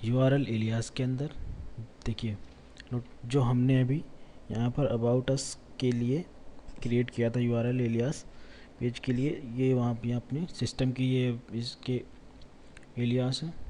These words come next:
जो हमने Alias set किए थे वो ये है। दोस्तों, आप जितने भी Alias create करेंगे उसकी by default यहाँ सारी list बन जाएगी by default।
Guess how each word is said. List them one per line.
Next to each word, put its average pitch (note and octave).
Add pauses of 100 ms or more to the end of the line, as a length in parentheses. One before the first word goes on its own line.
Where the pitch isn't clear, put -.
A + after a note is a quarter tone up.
(800)
जो C3+
हमने C3
Alias B2
set A#2
किए A2+
थे C#3
वो C#3
ये G#2
है। F2 (480)
दोस्तों, C3+
आप B2
जितने C3
भी C#3 (160)
Alias C3
create C3+
करेंगे C3 (720)
उसकी D#3 (520)
by B2
default C3
यहाँ C3+
सारी C3
list C#3
बन C3
जाएगी B2+
by A#2+
default। C3+